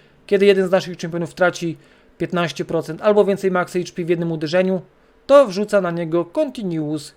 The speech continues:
heal, więc to są te continuous heal, które potem ona może wydłużać, zwiększając nasze leczenie. Ok,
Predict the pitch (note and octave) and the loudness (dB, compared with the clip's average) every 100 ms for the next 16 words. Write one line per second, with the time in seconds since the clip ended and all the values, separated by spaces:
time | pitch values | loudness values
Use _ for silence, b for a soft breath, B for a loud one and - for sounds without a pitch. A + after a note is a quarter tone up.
0 | _ - - A#3+ E3+ - C#3+ D#3 - B3+ | _ -16 -4 0 0 -2 -12 -12 -8 -8
1 | G#3+ F#3 F3+ F3 - D#3 C#3 - B3 - | -6 -6 -6 -8 -8 -10 -10 -10 -10 -6
2 | D3+ C#3+ G#3+ D#3+ D#3 D3+ D3 C#3+ C#3+ B | -6 -6 -6 -6 -4 -4 -4 -4 -6 B
3 | B B C3+ C3 B3+ A3 A3 F3+ F3 - | B B -10 -2 -2 0 -2 -2 -4 -6
4 | b b C#3+ E3 F#3 - D3 C#3+ C#3 - | b b -6 -2 -2 -2 -6 -6 -10 -14
5 | b b b b b C#3+ D3 D3+ C#3+ D3+ | b b b b b -8 -2 -2 -2 -2
6 | D3 - C#3+ D3 D3+ - G3 D3+ A2+ - | -4 -4 -2 -2 0 4 4 4 -4 -12
7 | _ b b b b b _ _ - D#3 | _ b b b b b _ _ -14 -12
8 | B2+ - | -12 -4